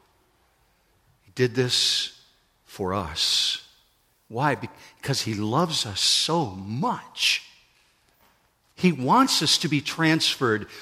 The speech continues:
from the kingdom of death to the kingdom of God. And the cup that you just consumed is his commitment to you. He said, "This is why I want you to remember what I did.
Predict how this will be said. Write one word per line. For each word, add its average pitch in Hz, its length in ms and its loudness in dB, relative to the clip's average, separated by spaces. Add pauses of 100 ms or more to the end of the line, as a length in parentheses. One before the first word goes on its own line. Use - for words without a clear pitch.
from 135 160 2
the 117 80 0
kingdom 156 640 2 (180)
of 92 360 -2
death - 580 2 (960)
to 117 120 -2
the 90 100 -4
kingdom 135 460 0
of 80 200 -10
God. 85 520 -2 (1500)
And 107 180 -4
the 92 60 -4
cup - 440 0
that 113 140 -4
you 135 100 2
just 135 260 -2
consumed 117 540 -2 (520)
is 120 160 2
his 143 220 0
commitment 120 880 -2
to 262 180 0
you. 151 160 0
He 120 80 -2
said, 165 180 -4
"This 214 180 0
is - 40 -2
why 202 140 6
I 190 40 6
want 240 320 2
you 175 60 0
to 131 60 -2
remember 151 520 6
what 143 160 6
I 135 120 6
did. 120 720 4